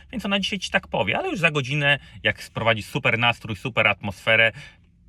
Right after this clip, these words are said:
e, super fajne chwile, nagle, mm, dookoła piękną otoczkę, nagle może być otwarta jak otwarta książka dla ciebie.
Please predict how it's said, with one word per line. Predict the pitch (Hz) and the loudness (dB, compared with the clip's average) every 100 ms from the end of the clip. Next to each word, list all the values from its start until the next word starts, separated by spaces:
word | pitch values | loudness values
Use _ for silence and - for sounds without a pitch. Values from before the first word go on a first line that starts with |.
| 110 | -4
e, | 107 104 104 104 101 98 98 98 98 - - 80 95 | -2 -2 -2 -4 -4 -2 -2 -2 -4 -6 -10 -12 -12
super | - 170 135 | -6 0 0
fajne | - 117 120 113 | 2 2 2 -2
chwile, | 107 - 123 110 | -4 -2 2 2
nagle, | 107 113 110 117 120 - - | 4 2 4 2 0 -12 -10
mm, | 110 107 107 104 101 - - _ _ _ _ - - | -6 -6 -6 -6 -10 -14 -20 _ _ _ _ -20 -4
dookoła | 107 110 - 117 101 | 0 2 2 4 4
piękną | 95 110 - 98 | 4 -2 0 -2
otoczkę, | 101 190 - 175 165 - - - - - | 2 2 2 -4 -4 -8 -20 -20 -20 -12
nagle | - 247 151 151 151 - | -8 0 4 4 2 -6
może | 104 104 104 | -2 0 0
być | 87 - - - | -4 -10 -14 -14
otwarta | - - 101 - | -6 0 0 0
jak | 92 85 - - | -4 -4 -8 -14
otwarta | 90 - 87 87 | -10 -8 -8 -10
książka | - 87 - 85 85 - | -10 -12 -10 -12 -12 -14
dla | 90 85 | -8 -8
ciebie. | - - | -8 -18